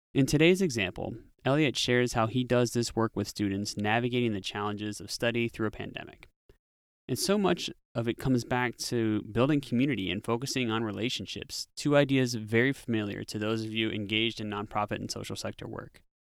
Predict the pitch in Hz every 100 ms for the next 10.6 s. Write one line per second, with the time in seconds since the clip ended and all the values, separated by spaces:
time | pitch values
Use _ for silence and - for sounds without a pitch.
0 | _ _ _ _ - 151 170 247 165 -
1 | 151 117 - 92 - 98 - 98 101 139
2 | 147 - 120 127 123 120 120 117 117 110
3 | 98 107 117 135 113 110 107 107 110 113
4 | 104 104 107 107 - - 104 107 - 104
5 | 117 - 139 143 143 _ _ _ _ _
6 | - 147 202 208 185 123 120 120 117 101
7 | 98 110 107 - 120 113 110 113 107 -
8 | 101 107 113 107 107 - 120 113 - 113
9 | 101 98 - 113 - _ 113 107 101 101
10 | - 101 98 78 -